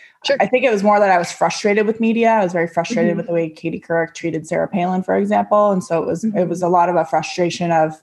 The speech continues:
Speaker 2: not feeling like conservative reporters existed or were represented,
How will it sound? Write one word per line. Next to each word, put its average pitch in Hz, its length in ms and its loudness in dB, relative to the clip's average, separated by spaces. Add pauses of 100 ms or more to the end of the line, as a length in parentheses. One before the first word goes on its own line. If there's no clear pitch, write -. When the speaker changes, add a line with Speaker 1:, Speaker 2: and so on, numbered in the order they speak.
Speaker 2:
not 175 340 0
feeling 165 320 0
like 151 400 -2 (340)
conservative 170 760 0
reporters 160 640 -2
existed 165 580 -2
or 165 140 0
were 160 80 -2
represented, 165 760 0